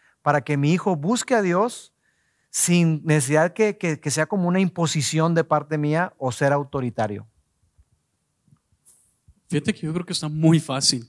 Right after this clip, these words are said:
Speaker 2: y ya lo dijeron tanto Ruth como Luz en sus intervenciones anteriores. El ejemplo arrastra. Y si te ven desde chiquito haciéndolo, si te ven desde chiquito, desde chiquitos, chiquitas, disfrutándolo, hablando, dando gracias,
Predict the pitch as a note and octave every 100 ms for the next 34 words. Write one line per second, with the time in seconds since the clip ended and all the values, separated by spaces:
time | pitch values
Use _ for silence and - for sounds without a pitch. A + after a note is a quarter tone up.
0 | _ C3 A#2+ C3+ D3+ C#3 C#3+ C#3+ C3+ A#2+
1 | - B2 A#2+ A#2+ C3+ - D#3+ B2 A#2 C3
2 | C3+ B2+ A#2+ A#2 G#2+ - A#2 A#2 A2+ A2+
3 | A2 B2+ C3 A#2+ A2 G#2+ A2 A2+ - _
4 | _ _ _ - A#2+ A#2+ C#3+ C3 C#3 A#2+
5 | A#2 - - _ _ _ _ _ - A#2+
6 | - B2 C3+ D3+ D3 C#3 - B2 C3+ B2+
7 | B2+ B2 C3 C3+ C3+ - _ _ - A#2
8 | A#2+ A#2 A#2+ B2 A#2+ A2+ A#2 G#2+ A2+ G#2+
9 | _ _ _ _ G#2+ G#2 - - A#2+ G#2
10 | G#2+ - - A2 A#2 G#2+ - _ _ _
11 | - A#2+ - A#2+ B2+ C3 C3+ C3 B2 A#2+
12 | A#2 A2+ A#2 B2+ C3 B2+ B2 B2 B2 B2+
13 | B2 A#2 A#2 A#2 - B2 A#2 -